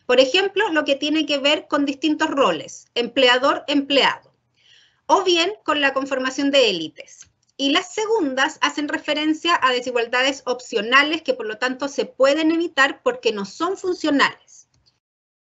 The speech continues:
Así entonces, en donde tenemos una sociedad que la unidad está dada por la diferencia, no se puede aspirar a la integración social percibida de manera positiva como igualdad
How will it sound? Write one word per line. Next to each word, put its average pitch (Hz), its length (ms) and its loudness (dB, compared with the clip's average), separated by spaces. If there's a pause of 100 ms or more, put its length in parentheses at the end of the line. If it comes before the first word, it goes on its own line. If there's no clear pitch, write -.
Así 277 280 0
entonces, 349 920 -4
en 214 200 -6
donde 220 240 -4
tenemos 247 340 -2
una 311 240 2
sociedad 220 800 0 (120)
que 190 120 -4
la 190 160 0
unidad 208 520 -2
está 277 280 -4
dada 294 400 0
por 285 100 -2
la 277 180 0
diferencia, 262 840 -4 (300)
no 320 140 0
se 415 100 -2
puede 330 300 2
aspirar 277 580 2
a 262 100 0
la 240 80 0
integración 233 640 -6
social 254 540 -2
percibida 240 500 0
de 247 100 0
manera 220 400 -2
positiva 254 600 -4
como 220 420 -4
igualdad 233 640 2